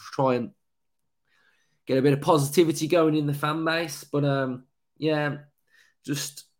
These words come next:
it's just a bit, bit rubbish, isn't it, at the minute? Um, it's,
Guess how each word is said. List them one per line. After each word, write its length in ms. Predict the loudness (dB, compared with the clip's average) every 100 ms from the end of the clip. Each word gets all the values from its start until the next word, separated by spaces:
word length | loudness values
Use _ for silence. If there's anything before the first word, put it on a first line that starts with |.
| _ _ _ _ _
it's 220 | -14 -10
just 180 | -8 -4
a 40 |
bit, 300 | -2 -2 -4 _ _ _ _ _ _ -2
bit 220 | 0 2
rubbish, 420 | 4 4 2 0
isn't 240 | -2 -2 -4
it, 120 | -6
at 120 | -8
the 80 | -6
minute? 360 | -4 -4 -6 -14 -14
Um, 380 | -10 -8 -8 -8
it's, 200 | -10 -16